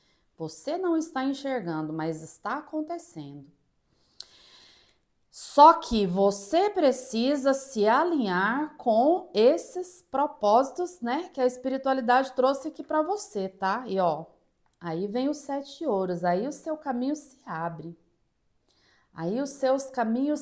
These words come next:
se abrem e você vai ter a sua colheita, né? Aqui o sete de ouros, ele vem nessa simbologia de um longo caminho,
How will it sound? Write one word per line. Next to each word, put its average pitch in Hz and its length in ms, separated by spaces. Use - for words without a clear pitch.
se - 340
abrem 196 600
e 185 40
você 196 420
vai 190 180
ter 190 260
a 185 60
sua 175 340
colheita, 165 680
né? 156 260
Aqui - 340
o 180 60
sete 175 460
de 165 100
ouros, 175 360
ele 170 180
vem 170 580
nessa 170 420
simbologia 175 1200
de 165 140
um 165 100
longo 262 460
caminho, 185 880